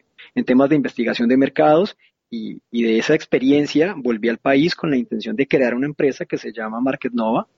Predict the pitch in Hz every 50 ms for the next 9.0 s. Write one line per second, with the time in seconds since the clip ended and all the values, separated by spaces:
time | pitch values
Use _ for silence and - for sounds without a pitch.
0 | _ _ _ _ _ _ _ _ - 123 - - 110 107 113 120 - 143 131 135
1 | 143 147 135 127 117 110 - - 110 117 120 - - 131 147 151 151 151 147 135
2 | 131 165 226 - _ _ _ _ 135 - - 135 127 - 143 - - - 135 131
3 | - - 156 208 - - - - - - - 135 120 127 - - 165 151 123 117
4 | 110 - 113 110 110 - 113 113 123 127 127 123 - - 185 214 156 170 214 -
5 | - _ _ _ _ _ _ 113 117 113 - 110 104 98 104 104 104 117 131 -
6 | - 135 120 110 104 135 135 127 123 120 - _ - 143 147 160 170 156 - 139
7 | 127 127 139 147 175 190 - 135 113 107 - - 117 123 123 - 147 139 - 175
8 | 170 143 123 - 110 104 - - 117 - - 123 117 - - 143 131 120 107